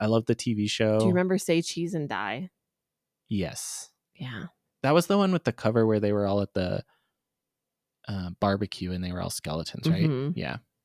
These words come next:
Speaker 1: I do remember that one. I don't remember which one it was, but I have a very vivid memory of, I was out of school because I had tonsillitis, and me and my dad went to s-,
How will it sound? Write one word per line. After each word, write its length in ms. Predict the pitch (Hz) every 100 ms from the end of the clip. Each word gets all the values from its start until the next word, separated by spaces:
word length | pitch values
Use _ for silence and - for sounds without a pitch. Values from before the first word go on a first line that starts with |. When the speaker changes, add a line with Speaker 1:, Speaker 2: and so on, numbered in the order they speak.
| _ _ _ _ -
Speaker 1:
I 60 | 104
do 100 | 98
remember 260 | 92 90
that 140 | 87 85
one. 160 | 95 113
I 80 |
don't 200 | 147 160 185
remember 340 | 196 214 196
which 380 | 107 107 - -
one 160 | 120
it 100 | 123
was, 240 | 71 92 113
but 140 | 104
I 60 | 101
have 200 | 110 123
a 60 |
very 560 | 113 113 101 104 113 113 - _
vivid 560 | - 101 98 98 101 95
memory 500 | 98 92 92 90 87 -
of, 420 | 95 90 92 - _ _ _
I 100 | 107
was 160 | 110 123
out 100 | 131
of 80 | 127
school 320 | - 104 104
because 300 | 107 - 95
I 40 | 95
had 180 | 95 -
tonsillitis, 800 | 95 95 - 87 85 92 104 -
and 180 | 113 95
me 120 | 95
and 100 | 95
my 120 | 95
dad 260 | 92 87 85
went 160 | 90 -
to 80 | 90
s-, 240 | - -